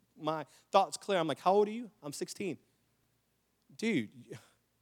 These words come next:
you're starting at a better position than when I did when I started pushing through. All you need is work and patience." Is that not true? Isn't that what it takes to have a healthy marriage?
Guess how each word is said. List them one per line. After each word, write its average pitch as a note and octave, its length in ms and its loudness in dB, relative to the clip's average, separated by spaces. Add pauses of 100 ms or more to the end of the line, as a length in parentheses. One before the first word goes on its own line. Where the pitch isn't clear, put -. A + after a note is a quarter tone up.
(880)
you're D3+ 180 0
starting G#3 400 6
at E3 120 6
a C3+ 60 2
better F3+ 260 4
position E3+ 500 2
than D3 180 2
when D#3 300 2
I F#3+ 140 6
did D#3+ 140 2
when C3+ 140 -2
I E3+ 80 2
started C#3 260 -2
pushing A#2+ 320 -10
through. G#2 220 -16 (1300)
All D3+ 120 4
you E3+ 140 -2
need G3 160 4
is B2+ 120 -2
work D#3 180 2
and D#3+ 80 -2
patience." - 640 -4 (1700)
Is C#3 140 -4
that F3+ 200 6
not F3 200 2
true? C3+ 420 2 (1500)
Isn't D#3+ 160 0
that F#3+ 120 6
what F#3+ 80 4
it F3+ 80 0
takes F#3+ 180 -2
to F#3 60 0
have F3+ 120 4
a D#3+ 60 2
healthy F3 260 0
marriage? F#3 500 0